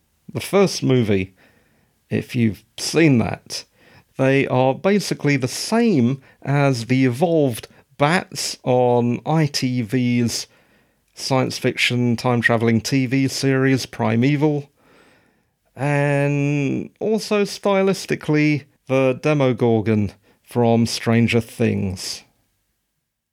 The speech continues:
Back to that kid searching for possible salvation. She does eventually save the day,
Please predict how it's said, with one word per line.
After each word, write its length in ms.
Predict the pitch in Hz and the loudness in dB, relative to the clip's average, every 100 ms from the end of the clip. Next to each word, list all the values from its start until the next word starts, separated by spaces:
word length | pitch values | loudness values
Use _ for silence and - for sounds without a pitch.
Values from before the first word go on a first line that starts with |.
| _ | _
Back 240 | 180 - - | -4 -4 -2
to 340 | 147 143 113 | 2 2 2
that 380 | 127 123 - - | 0 -2 -4 -10
kid 420 | - 180 165 151 - - | 0 0 0 -6 -14 -12
searching 540 | - 170 165 156 151 | -4 0 0 2 0
for 320 | 143 - 135 131 - | 0 -2 -2 -2 -4
possible 480 | 139 - 120 120 | -4 -2 -2 -2
salvation. 840 | 113 - 127 117 147 160 180 185 170 | -2 -2 0 2 2 0 2 0 0
She 260 | - 151 | 0 -2
does 420 | - - 127 110 - | -4 0 0 0 -6
eventually 600 | 101 117 120 - 117 113 | -2 0 0 0 0 -2
save 440 | - 127 117 101 | -4 -4 -4 -4
the 80 | 117 | -6
day, 480 | 92 160 160 151 | 0 0 2 -2